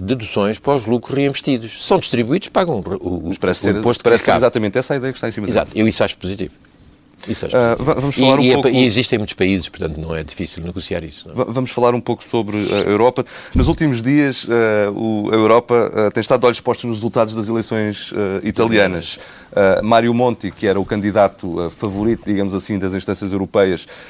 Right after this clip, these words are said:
Speaker 2: teve um resultado desastroso. Eh, por outro lado, há uma votação muito expressiva em Berlusconi e no Beppe Grillo. Eh, a Itália é a terceira maior economia da zona euro.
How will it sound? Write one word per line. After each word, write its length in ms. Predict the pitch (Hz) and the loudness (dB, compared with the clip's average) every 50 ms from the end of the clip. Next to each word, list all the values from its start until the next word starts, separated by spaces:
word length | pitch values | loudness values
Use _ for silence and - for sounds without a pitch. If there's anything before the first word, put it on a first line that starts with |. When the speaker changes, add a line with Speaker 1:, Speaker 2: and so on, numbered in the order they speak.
| - - | -18 -6
Speaker 2:
teve 140 | - 117 98 | -4 -2 -2
um 60 | 95 | -2
resultado 400 | 95 90 87 92 - 101 92 82 | -2 -4 -6 -2 0 0 0 0
desastroso. 760 | 80 85 87 85 - - - 120 131 139 143 135 127 143 143 139 - - - - - - - | -2 -6 -8 -8 -8 -6 -4 -2 0 0 -2 -2 -4 -8 -10 -10 -14 -18 -20 -20 -20 -8 -2
Eh, 120 | - 110 | -2 -2
por 160 | - - - - | -2 0 -2 -2
outro 180 | 117 - 131 | -2 0 2
lado, 180 | 131 117 101 101 | 2 4 4 4
há 40 | 104 | 2
uma 120 | 107 107 | 2 -2
votação 380 | 95 - - 117 - - 123 120 | -4 -6 -6 -6 -2 -2 -2 0
muito 300 | 120 131 139 143 139 - | 2 2 2 2 0 -2
expressiva 760 | - - - 113 - - - 135 123 104 98 90 82 - - - - - - | -6 -10 -12 -10 -4 -2 0 0 0 0 0 -2 -2 -2 -4 -8 -14 -8 -6
em 120 | 110 107 110 | -4 0 2
Berlusconi 840 | 117 117 127 127 127 - - - 151 151 160 165 165 170 170 156 - _ _ _ _ - | 2 2 2 0 -2 -4 -2 2 4 4 6 4 4 2 0 -2 -4 _ _ _ _ -6
e 60 | 113 | -4
no 120 | 110 110 | -4 0
Beppe 300 | 107 113 113 - 127 120 | 0 0 0 0 -2 -2
Grillo. 380 | 104 107 107 101 98 90 87 87 _ - - - - - - - - - - | -2 0 0 0 0 -2 -6 -12 _ -20 -20 -20 -20 -20 -20 -16 -12 -4 0
Eh, 300 | - 113 110 98 85 - - | 2 4 4 4 2 2 0
a 40 | 123 | 0
Itália 300 | 120 - 120 117 117 113 | 2 4 4 4 4 2
é 20 | |
a 20 | |
terceira 360 | 107 - 98 - - 120 107 104 | 0 -2 -6 -4 -2 -2 -2 0
maior 200 | 101 101 101 101 | -2 0 0 -2
economia 460 | 98 - 101 92 92 90 92 92 92 | 0 -2 -2 -2 -2 -2 0 0 0
da 120 | 85 87 85 | -2 -4 -4
zona 260 | 80 90 85 82 80 | -4 -4 -2 -2 -2
euro. 300 | 78 76 73 73 76 | -2 -2 -2 -4 -6